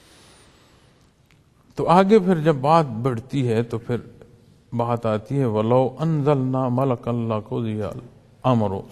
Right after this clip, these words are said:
ثُمَّ لَا يَنْ-، يُنْظَرُونَ، اور اگر ہم فرشتہ بھیج دیتے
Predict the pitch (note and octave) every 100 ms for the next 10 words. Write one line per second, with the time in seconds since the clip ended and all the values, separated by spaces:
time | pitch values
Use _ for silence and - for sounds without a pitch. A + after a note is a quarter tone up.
0 | - C#3 B2 A#2 A2+ A#2 A#2 A2+ A#2+ A#2
1 | A2 - - A2 B2+ D3 B2+ A#2+ A2+ A2+
2 | A2+ A#2 A#2+ G#2+ - - - _ _ D3
3 | E3+ E3 C#3 C#3+ C#3 B2 C#3+ C#3+ - D3+
4 | A#2 G#2+ C3+ A#2+ F#2 F#2 - -